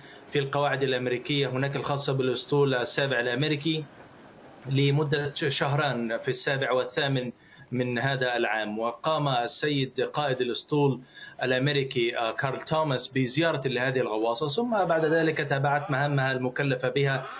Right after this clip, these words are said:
في بحر الصين الجنوبي، الذي هو منطقة إبحار في مياه دولية ولا تخضع إلى، إلى الإشراف أو السيادة أو السيطرة الصينية كما تريد الصين أن تعلن وأن توهم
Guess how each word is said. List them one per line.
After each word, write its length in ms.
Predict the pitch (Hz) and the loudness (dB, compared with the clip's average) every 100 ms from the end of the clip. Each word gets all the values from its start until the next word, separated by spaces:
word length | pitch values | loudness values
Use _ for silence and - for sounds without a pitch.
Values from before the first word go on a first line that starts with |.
| - - | -12 -4
في 80 | 143 | 0
بحر 300 | 143 139 143 | 2 2 0
الصين 380 | 123 - 147 131 | 0 0 0 0
الجنوبي، 520 | 120 131 143 143 131 | 0 0 0 2 2
الذي 360 | 127 135 131 151 | 2 0 2 2
هو 280 | 175 143 | 2 2
منطقة 600 | 131 123 139 147 160 151 | 0 -2 -4 -4 -4 -2
إبحار 500 | 127 - 147 147 151 | -4 -2 0 2 0
في 160 | 143 135 | 0 0
مياه 380 | 127 135 143 143 | 0 2 2 2
دولية 640 | 131 123 127 147 165 170 - - - | 0 0 0 2 2 0 -8 -20 -2
ولا 200 | 185 247 | 0 2
تخضع 400 | 247 190 160 135 | 0 -4 -2 0
إلى، 460 | 131 123 127 127 123 | 0 2 2 2 0
إلى 240 | 139 127 123 | -2 0 0
الإشراف 580 | 131 127 147 156 143 | 0 0 2 2 2
أو 180 | 131 131 | 0 2
السيادة 560 | 117 - 147 147 143 139 | 0 0 2 2 2 0
أو 140 | 123 | 0
السيطرة 440 | 117 139 123 147 135 | -2 -2 -2 0 0
الصينية 480 | - 139 143 147 | 0 0 0 0
كما 440 | 127 147 139 131 - - - - | 0 -2 0 0 -4 -10 -20 -4
تريد 320 | 165 165 156 | 2 2 2
الصين 420 | 127 - - 156 135 | 0 0 0 0 0
أن 180 | 120 | -2
تعلن 380 | 139 147 139 135 | 0 0 2 0
وأن 220 | 123 117 | 0 -2
توهم 480 | 117 147 135 131 120 | 0 2 4 2 0